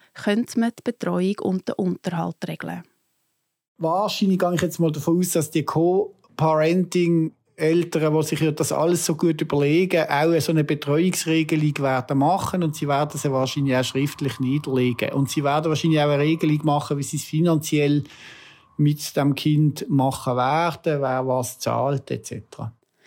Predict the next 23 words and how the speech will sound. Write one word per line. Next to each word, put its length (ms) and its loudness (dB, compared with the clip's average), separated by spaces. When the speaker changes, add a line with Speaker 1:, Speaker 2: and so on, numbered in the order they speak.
Speaker 1:
Der 80 -6
Unterhalt, 920 0
also 200 0
die 120 0
finanziellen 720 0
Abmachungen, 840 0
müssen, 460 2
dass 180 -6
sie 80 0
rechtsgültig 840 -4
sind, 480 -2
von 160 0
einem 240 -2
Gericht 500 -2
oder 160 -2
von 160 -4
der 80 -4
kesb 480 -6
beglaubigt 640 -2
werden. 540 -4
Eine 120 -2
Betreuungsregelung 1000 0
hingegen 560 -2